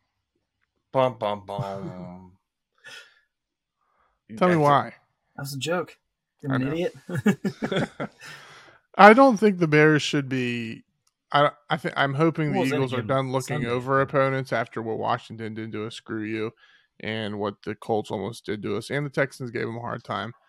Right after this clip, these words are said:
Speaker 2: Uh, Justin Fields can, you know, move around a little bit, but the, that's the only dimension of their offense, the Eagles should be able to handle that.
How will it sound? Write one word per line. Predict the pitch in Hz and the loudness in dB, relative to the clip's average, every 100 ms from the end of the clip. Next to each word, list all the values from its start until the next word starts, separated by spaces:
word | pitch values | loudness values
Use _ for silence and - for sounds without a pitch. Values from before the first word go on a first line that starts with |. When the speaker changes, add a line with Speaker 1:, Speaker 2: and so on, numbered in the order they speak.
| _ _ _ | _ _ _
Speaker 2:
Uh, | - 123 120 123 | -4 -2 -2 -4
Justin | 160 160 170 | -4 -2 -4
Fields | 135 151 147 127 | -2 2 2 0
can, | - 127 120 117 120 - _ - | -8 -6 -6 -10 -12 -16 _ -10
you | 127 | -8
know, | 117 | -4
move | 123 117 | -4 -4
around | 113 113 120 | -4 -4 -2
a | |
little | 123 127 | -2 -2
bit, | 131 127 _ - | -4 -4 _ -14
but | 127 _ | -14 _
the, | 120 123 123 - | -8 -6 -8 -8
that's | 127 - | -8 -8
the | - 113 | -10 -6
only | 127 131 | -4 -6
dimension | 113 113 107 - 104 113 - | -8 -10 -10 -10 -12 -14 -12
of | 123 | -12
their | 107 107 | -10 -8
offense, | 98 110 104 110 - - - _ _ _ | -8 -10 -14 -14 -16 -18 -20 _ _ _
the | - | -12
Eagles | 120 113 120 | -10 -10 -14
should | - | -14
be | |
able | 98 98 | -14 -14
to | 107 | -16
handle | 107 90 | -16 -16
that. | - | -18